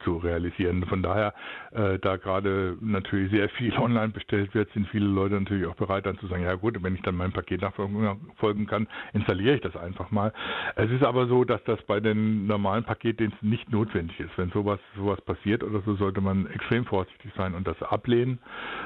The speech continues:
Ähm, man kann es oft auch an der U R L, U R L selber erkennen. Die ist, hat nämlich in der Regel nichts mit dem zu tun, was man von D H L oder Hermes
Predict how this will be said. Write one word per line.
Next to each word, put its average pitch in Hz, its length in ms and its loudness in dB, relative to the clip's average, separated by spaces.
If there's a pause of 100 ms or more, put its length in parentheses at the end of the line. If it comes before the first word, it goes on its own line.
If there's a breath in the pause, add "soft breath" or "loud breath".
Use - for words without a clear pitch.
(140 loud breath)
Ähm, 107 600 2
man 104 220 0
kann 131 240 0
es 160 100 0
oft 123 320 0
auch 113 220 -2
an 117 120 2
der 113 160 4
U 113 180 0
R 104 80 2
L, 110 240 0
U 135 120 2
R 107 160 2
L 104 240 0
selber 110 300 2
erkennen. 113 380 -2
Die 101 160 -2
ist, - 340 -4
hat 110 220 -2
nämlich 107 240 2
in 107 100 2
der 101 120 2
Regel 104 260 0
nichts 123 320 0
mit 113 180 2
dem 107 180 2
zu - 80 -6
tun, 113 280 2
was 98 180 0
man 95 100 0
von 101 160 0
D 92 80 2
H 92 60 2
L 98 640 4
oder 92 180 0
Hermes 95 380 0